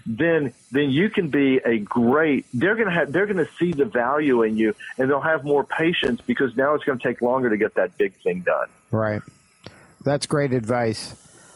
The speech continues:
Speaker 2: Well, George, thank you so much for sharing your story today. One more time, the website for Live Truly Free. Uh,
Speaker 1: It's live truly free dot com.
Speaker 2: Good stuff. And I don't know do, if you wanna share the other one for your, uh, financial.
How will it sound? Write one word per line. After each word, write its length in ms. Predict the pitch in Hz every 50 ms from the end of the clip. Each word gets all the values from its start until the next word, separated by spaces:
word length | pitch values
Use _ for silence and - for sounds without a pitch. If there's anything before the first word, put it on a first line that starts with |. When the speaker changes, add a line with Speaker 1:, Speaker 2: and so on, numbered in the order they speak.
| - -
Speaker 2:
Well, 180 | 147 156 156 151
George, 400 | 131 151 165 151 147 135 - -
thank 240 | - 190 190 -
you 100 | 190 160
so 220 | 143 - - 175 165
much 240 | 156 156 156 - -
for 160 | - 147 131
sharing 340 | - - 156 143 139 135 127
your 140 | 123 120
story 320 | 113 - - 139 135 131 131
today. 300 | 131 123 127 127 127 123
One 200 | 127 143 175 180
more 160 | 185 175 170
time, 300 | - - 170 156 156 147
the 100 | 143 139
website 560 | 127 131 151 151 139 - - 160 151 147 135 -
for 140 | - 131
Live 220 | 131 139 147 135 -
Truly 320 | - - 156 147 147 135
Free. 440 | - - - 143 135 139 139 135 131 - - - - - - - - - _ - - -
Uh, 500 | 131 127 120 117 117 117 117 117 117 113 - - - - - - _ _ -
Speaker 1:
It's 240 | - - - - - _ _ - - - _ -
live 180 | 117 131 143
truly 240 | - 151 147 143 139
free 180 | - 143 139 131
dot 240 | 120 117 120 117 -
com. 280 | 107 92 80 73 - - - - -
Speaker 2:
Good 200 | - 147 135 110
stuff. 360 | - - 147 139 127 123 - -
And 120 | 135 143
I 100 | 139 143
don't 140 | 147 151 147
know 100 | 147 147
do, 120 | 131 131 151
if 200 | - 127 120 -
you 100 | 151 135
wanna 480 | 147 143 139 139 139 135 135 135 - -
share 280 | - - - 160 147 143
the 140 | 131 143 139
other 280 | 135 143 147 143 151 147
one 260 | 139 147 147 143 139
for 360 | - - - 135 135 131 127 127
your, 300 | 127 131 123 123 120 - - - - -
uh, 220 | 139 131 127 123 120
financial. 680 | 113 - 131 127 131 131 131 127 - 139 135 127 120 120